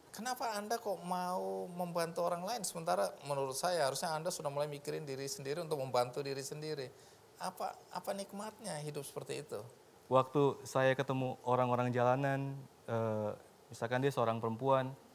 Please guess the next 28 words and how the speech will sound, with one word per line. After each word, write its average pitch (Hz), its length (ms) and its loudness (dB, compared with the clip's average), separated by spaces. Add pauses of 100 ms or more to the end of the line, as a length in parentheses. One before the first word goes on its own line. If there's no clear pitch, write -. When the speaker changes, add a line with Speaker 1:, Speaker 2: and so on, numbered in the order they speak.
(460)
Speaker 2:
tidur 120 240 0
di 113 160 -2
trotoar, 135 560 6 (720)
saya - 180 -4
berpikir, 147 540 2
"Gimana 123 400 0
kalau 160 80 6
itu 131 160 0
mama 117 320 2
saya? 117 400 -2 (1300)
Gimana 131 240 0
kalau 143 160 2
itu 143 160 0
istri 135 240 -2
saya?" 160 480 2
Gitu. 131 320 -16 (560)
Ketika 127 160 -2
ngelihat 135 240 6
anak-anak 131 400 4
kecil 139 260 2
tidur 131 220 2
di 131 80 0
trotoar, 143 480 4 (160)
"Gimana 135 320 -2
kalau 156 160 0
itu 147 160 0
anak 131 240 0
saya?" 160 400 2